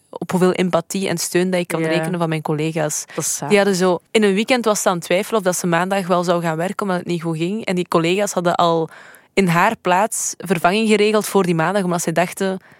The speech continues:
Speaker 1: "Zij moet niet komen, zij moet gewoon haar
Speaker 2: Ja.
Speaker 1: tijd nemen om, om dingen
Speaker 2: Zalig.
Speaker 1: te, te, uit te pluizen en op een rijtje te krijgen."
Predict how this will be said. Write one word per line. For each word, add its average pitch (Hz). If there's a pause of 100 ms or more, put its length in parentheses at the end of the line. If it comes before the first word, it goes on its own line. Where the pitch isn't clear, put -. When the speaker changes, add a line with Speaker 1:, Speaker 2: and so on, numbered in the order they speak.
(200)
Speaker 1:
"Zij 185
moet 180
niet 175
komen, 170
zij 160
moet 160
gewoon 180 (340)
haar 180
Speaker 2:
Ja. 156
Speaker 1:
tijd 196
nemen 214
om, 165
om 170
dingen 185
Speaker 2:
Zalig. 175 (280)
Speaker 1:
te, -
te, -
uit 190
te -
pluizen 208
en 165 (260)
op -
een 185
rijtje 170
te 208
krijgen." 214